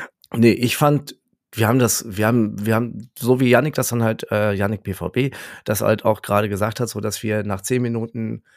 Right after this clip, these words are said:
den Respekt abgelegt haben vor dem Stadion, vor dieser Druckphase und dann halt auch quasi, äh, durch eine gute Körperlichkeit, so wie das Blessin ja gewünscht hatte,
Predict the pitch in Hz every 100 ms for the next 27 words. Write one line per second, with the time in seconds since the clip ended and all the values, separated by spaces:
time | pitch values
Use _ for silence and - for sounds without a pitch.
0 | _ 107 104 98 101 - 131 - - -
1 | - 110 - 131 143 - 127 - - 135
2 | - 127 113 - 131 143 147 143 - 117
3 | 113 - 117 113 - 151 - - 143 160
4 | 180 - - 113 110 117 117 113 117 107
5 | 107 107 113 113 113 - - 113 110 117
6 | 113 - 110 104 110 104 - - _ _
7 | 107 95 185 196 - 165 160 139 127 -
8 | 123 120 120 - - - - 123 123 117
9 | - - 107 - 127 120 110 104 101 160
10 | - - 143 - -